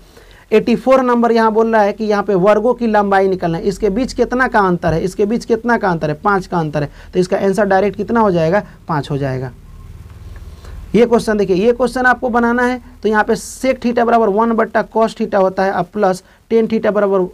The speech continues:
sin theta बट्टा cos theta होता है। जब ये कीजिएगा तो एलसीएम हो जाएगा cos theta बट्टा वन प्लस sin theta,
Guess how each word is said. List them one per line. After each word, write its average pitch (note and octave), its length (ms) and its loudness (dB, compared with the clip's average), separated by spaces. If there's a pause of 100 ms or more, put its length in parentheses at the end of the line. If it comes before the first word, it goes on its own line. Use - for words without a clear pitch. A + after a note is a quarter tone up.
(160)
sin G3+ 320 -2
theta A3 440 -2 (640)
बट्टा F3 360 -2
cos E3 280 -2
theta D#3 220 -6
होता C#3 340 -4
है। C3 100 -8 (280)
जब G3+ 180 2
ये G3+ 200 0
कीजिएगा A#3 480 2
तो A#3+ 100 -2
एलसीएम A3 380 0
हो A3+ 80 0
जाएगा A3 360 0
cos G#3 500 2
theta G3+ 340 -2
बट्टा F#3+ 300 -2
वन F#3+ 320 -2
प्लस E3+ 380 -4
sin D3+ 240 -4
theta, C3+ 280 -10